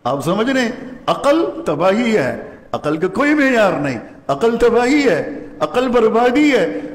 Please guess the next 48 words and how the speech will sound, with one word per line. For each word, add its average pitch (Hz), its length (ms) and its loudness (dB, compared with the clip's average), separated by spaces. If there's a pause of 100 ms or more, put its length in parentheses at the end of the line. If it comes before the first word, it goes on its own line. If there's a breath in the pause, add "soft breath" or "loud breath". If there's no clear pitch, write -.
दुनिया 254 340 2
में 233 140 2 (120)
जितनी 220 460 2
जंगें 285 340 4
हुई 208 320 0
हैं 160 360 0
जिहाद 175 400 2
फी 170 180 2
सबीलिल्लाह 151 600 2
के 147 220 -2
अलावा, 131 340 0 (340 loud breath)
गज़वात 156 520 2
के 151 180 0
अलावा, 131 320 0 (300 loud breath)
दुनिया 233 340 2
में 226 260 0
जितनी 220 440 2
जंगें 269 320 2
हुई 196 360 0
हैं, 160 480 -2
सबके 165 340 -2
पीछे 170 280 0
अकल 220 340 -4
रही 240 300 -4
है। 466 100 0 (840)
अकल 320 280 0
ने 311 180 4
कहा 220 180 2
है 180 180 2
कि 160 160 2
जी 202 200 0
इधर 214 280 0 (160)
हमला 175 320 0
करो, 226 260 2 (600)
अकल 330 300 2
की 302 140 2
वजह 233 260 2
से 180 140 4
बमबारी 147 480 2
हुई, 175 320 2
अकल 320 380 0
की 285 160 0
वजह 226 280 2
से 202 160 2
लोगों 175 320 0
की 156 140 0
जानें 170 400 0
गई, 254 220 0